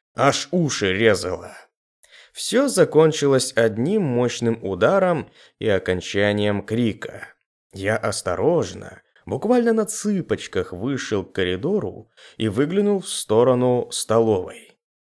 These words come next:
Первое, что привлекло мое внимание, это "Дерево? Что? Как?" заорал я в полный голос, говоря с почти полностью отвисшей челюстью,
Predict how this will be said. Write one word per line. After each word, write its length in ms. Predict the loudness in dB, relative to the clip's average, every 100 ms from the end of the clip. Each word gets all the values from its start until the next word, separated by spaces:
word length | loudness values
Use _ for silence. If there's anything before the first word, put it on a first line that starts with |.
| 0
Первое, 500 | 4 4 4 0 -2
что 240 | -4 -6
привлекло 540 | -6 -6 -6 -4 -4
мое 480 | -2 -4 -2 -2 -4 _
внимание, 920 | -14 -10 -8 -2 0 0 0 -2 -4 -6 _ _
это 720 | 2 2 4 4 4 2 -4 _ _ _ _ _ _ -4
"Дерево? 840 | 2 6 8 8 10 10 8 2 _ _
Что? 880 | -2 0 6 10 12 12 12 4 -6 _ -4
Как?" 800 | 6 10 10 10 6 2 -10 -18 _ _ _
заорал 580 | -12 -4 0 2 2 2
я 220 | 0 -4
в 60 | -4
полный 440 | 0 0 0 -6
голос, 560 | -4 -2 0 0 -2 -4 -14 -16
говоря 380 | -2 4 4 4
с 80 | 0
почти 400 | 0 -2 -2 -6
полностью 840 | -2 2 4 4 0 -2 -2 0
отвисшей 600 | 0 0 -6 -6 -4 -6
челюстью, 1040 | -6 -4 0 0 -2 -8 -10 -10 -12 -16